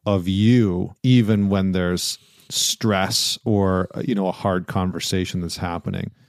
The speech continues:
So outside of the, you know, face the person that you're engaging, have an open chest and open body,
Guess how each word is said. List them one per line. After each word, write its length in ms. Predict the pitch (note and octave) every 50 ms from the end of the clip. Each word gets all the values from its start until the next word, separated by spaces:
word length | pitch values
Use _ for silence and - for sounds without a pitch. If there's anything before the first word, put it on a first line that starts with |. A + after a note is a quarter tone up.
| _ _ _ _ _ -
So 440 | - - - A#2+ G#2 G#2 G#2 - -
outside 600 | B2+ C3 C#3 - G2 - - C#3+ B2+ A#2+ B2 B2+ A#2+
of 180 | A#2 A2 A2
the, 360 | G#2 G#2+ A2 G#2+ G2+ G#2 G2+ - _ _ _ _ _
you 100 | - B2
know, 160 | A#2 G#2 G2
face 680 | - - - - B2 A#2 A2 A2 G#2+ - - - - - _ _ _ -
the 200 | A#2+ G#2+ A2+ -
person 440 | - A#2+ A2+ G#2+ - - A#2+ G#2+ G2+
that 160 | G#2 G#2 G#2
you're 160 | G#2 G2+ G#2
engaging, 760 | G#2 G#2 G2+ G#2 G2+ G2+ G2+ F2 - G#2+ G2+ G2 G2 G2 G2 _ -
have 300 | - - B2 A2 G#2+ G#2
an 120 | A2 A2+ -
open 280 | A2+ A2+ G#2+ - A2+ G#2
chest 420 | - - A2+ G2+ F#2+ F#2+ - -
and 100 | G#2+ G#2
open 340 | F#2+ G2+ G2+ - G#2 G2+ F#2
body, 680 | F#2+ F#2+ F#2 F#2+ F#2+ F#2+ G2 G2 G2 F#2+ F#2+ F2+